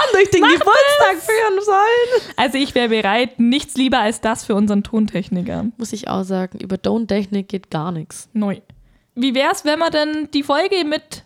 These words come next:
Speaker 1: auch wenn's zu einundzwanzig ist, mit alten Gewohnheiten beenden, und zwar Flachwitze und Anmachsprüche?
Speaker 2: Was versteht man unter einer Turbine?
Speaker 1: Eine Turbine?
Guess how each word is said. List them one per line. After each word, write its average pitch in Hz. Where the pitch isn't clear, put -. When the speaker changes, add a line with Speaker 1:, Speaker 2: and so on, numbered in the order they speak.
Speaker 1:
auch 277
wenn's 285
zu -
einundzwanzig 294
ist, -
mit 269
alten 262
Gewohnheiten 294
beenden, 269
und 254
zwar 247
Flachwitze 269
und 262
Anmachsprüche? 220
Speaker 2:
Was 233
versteht 247
man 240
unter 233
einer 220
Turbine? 190
Speaker 1:
Eine 185
Turbine? 202